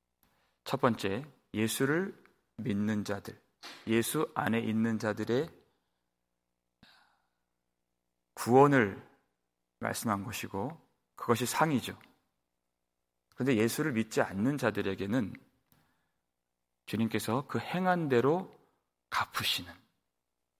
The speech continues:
보응의 심판이 있다 하는 그 의미가 십이 절 안에 다 들어가 있는 것을 우리가 살펴보았습니다.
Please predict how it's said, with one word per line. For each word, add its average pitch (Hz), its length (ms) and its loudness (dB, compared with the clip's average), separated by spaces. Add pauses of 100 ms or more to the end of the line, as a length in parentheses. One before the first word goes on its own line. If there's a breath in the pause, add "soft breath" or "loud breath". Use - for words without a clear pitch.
(1080)
보응의 120 540 4
심판이 135 480 -2
있다 - 400 -12 (840)
하는 147 260 -2
그 127 220 4
의미가 113 500 0 (1000)
십이 117 380 0
절 107 160 0
안에 104 340 -2 (720)
다 110 480 -2
들어가 101 400 2
있는 95 300 -4
것을 123 480 -6
우리가 98 520 -4 (600)
살펴보았습니다. 104 880 -6